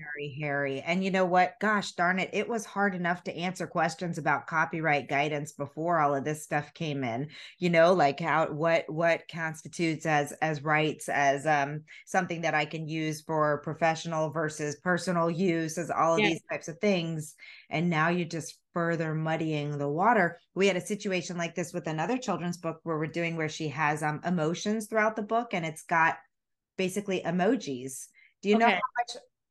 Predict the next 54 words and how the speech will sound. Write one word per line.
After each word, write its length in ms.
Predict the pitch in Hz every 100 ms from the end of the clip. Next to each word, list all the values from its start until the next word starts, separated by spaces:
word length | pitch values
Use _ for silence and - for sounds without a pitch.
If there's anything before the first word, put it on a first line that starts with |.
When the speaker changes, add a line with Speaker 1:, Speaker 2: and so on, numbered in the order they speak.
| -
Speaker 1:
research 560 | 185 214 247 226 220
my 160 | 208 185
team 420 | 185 208 202 196
had 340 | 208 202 190
to 60 | 185
do 680 | 156 185 180 180 190 220 214 - -
on 160 | - 180
copyright 640 | - 190 190 208 190 185
of 60 | 160
emojis 800 | 165 170 165 180 190 202 208 208
and 200 | 160 170
how 440 | 160 180 170 185
different 580 | 190 180 175 202 196 202
they 200 | 180 175
ha-, 180 | 180 - -
could 280 | 208 190
or 120 | 175 165
couldn't 360 | 214 190 196
be, 120 | 180
how 200 | 190 180
many 160 | 196 185
times 320 | 185 190 202
we 140 | 185 180
went 180 | 175
back 280 | 175 160 175
and 120 | 185
forth 240 | 180 175 185
with 140 | 180
the 140 | 170 131
illustrators 760 | 160 175 175 180 175 185 - -
to, 220 | 196 185 - - - -
to 100 | 208
change 420 | 202 220 196 208
it 160 | 202 -
enough 460 | 185 185 180 190
so 160 | - 202
that 180 | 180 165
we 140 | 180
couldn't 460 | - 190 180 185 156
get 200 | 175 -
slapped 460 | - 165 160 196
with 180 | 180 185
an 80 | 170
emoji 540 | 156 151 165 170 185
violation? 640 | 165 165 170 165 175 185 180
And 100 | 151
there's 180 | 147
free 280 | - 190 208
emojis, 640 | 220 220 190 190 196 202 196
there's 180 | 175 160
copyrighted 640 | - 202 208 196 190 185
emojis, 640 | 190 185 185 185 190 185
there's, 240 | 185 180 185
like, 260 | 170 156